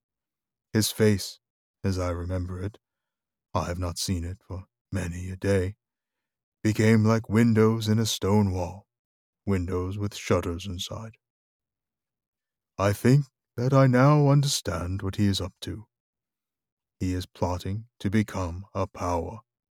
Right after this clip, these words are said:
He has a mind of metal and wheels, and he does not care for growing things, except as far as they serve him for the moment.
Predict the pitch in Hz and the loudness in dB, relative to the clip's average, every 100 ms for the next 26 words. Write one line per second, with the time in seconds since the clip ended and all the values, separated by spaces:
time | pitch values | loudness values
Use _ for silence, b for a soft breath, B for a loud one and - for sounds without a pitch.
0 | _ _ _ _ _ _ _ _ - 165 | _ _ _ _ _ _ _ _ 2 4
1 | 185 165 156 165 147 156 165 156 151 127 | 6 6 6 6 6 6 6 4 2 2
2 | 120 147 151 147 147 147 117 117 98 85 | 4 4 4 2 4 4 4 2 2 -2
3 | 90 - - _ _ _ _ _ - 95 | -12 -16 -18 _ _ _ _ _ -8 0
4 | 107 107 117 127 - - 127 123 92 85 | 0 2 2 2 0 2 8 8 8 0
5 | - 98 110 113 110 85 87 - 107 87 | -4 0 4 6 6 2 -4 -2 -2 -2
6 | 110 - B B - 101 120 104 90 - | -8 -14 B B -2 4 4 4 0 -4
7 | - 95 85 87 87 - - 85 85 - | -2 -2 -4 -8 -12 -14 -6 -6 -4 0
8 | 101 87 - 120 95 87 95 95 92 95 | 0 0 4 4 4 0 -8 -10 -8 -6
9 | 95 87 95 - | -6 -6 -10 -16